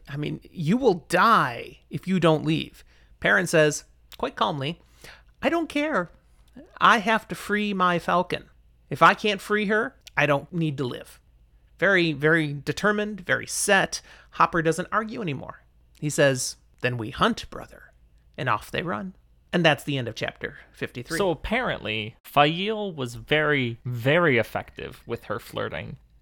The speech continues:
Speaker 2: because Perrin has gone zero to a hundred and sixty, not sixty.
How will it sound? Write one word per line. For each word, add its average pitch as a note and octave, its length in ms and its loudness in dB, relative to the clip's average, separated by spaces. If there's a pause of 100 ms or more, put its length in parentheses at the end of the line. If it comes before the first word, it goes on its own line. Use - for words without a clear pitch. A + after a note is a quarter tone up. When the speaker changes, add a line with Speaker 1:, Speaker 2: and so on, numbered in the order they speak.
(280)
Speaker 2:
because A#2+ 340 -2
Perrin D3 420 -2
has A#2+ 200 0
gone G#2+ 460 2 (140)
zero C3 440 2
to B2 160 0
a A2+ 40 2
hundred B2+ 380 0
and A2 140 -2
sixty, - 400 -4
not A#2+ 300 0
sixty. - 440 -10